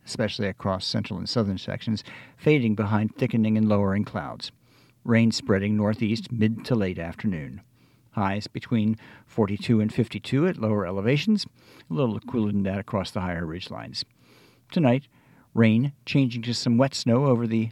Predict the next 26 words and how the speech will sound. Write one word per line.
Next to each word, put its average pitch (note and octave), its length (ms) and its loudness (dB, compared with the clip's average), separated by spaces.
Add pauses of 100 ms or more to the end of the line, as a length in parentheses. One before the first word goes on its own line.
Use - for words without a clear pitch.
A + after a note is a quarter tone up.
highest - 560 -2
terrain F#2 480 -6 (100)
far A#2 340 2
north D#2 300 -8 (380)
and E3 120 0
diminishing C3 460 2
to B2+ 60 -6
sprinkles A2 420 -2
south G2 320 -2
of A2+ 80 0
the G#2+ 140 2
Adirondacks G2 560 -2
and G#2+ 100 2
Route G2+ 140 -2
two - 160 -4
by A#2 120 2
late B2+ 280 0
evening, G#2+ 320 -2 (420)
lows A2 300 4
in B2 80 0
the A#2+ 100 0
low G#2 400 0
to C3 160 0
mid G#2 240 0
thirties. - 540 -4 (640)
Saturday, D#3 500 -2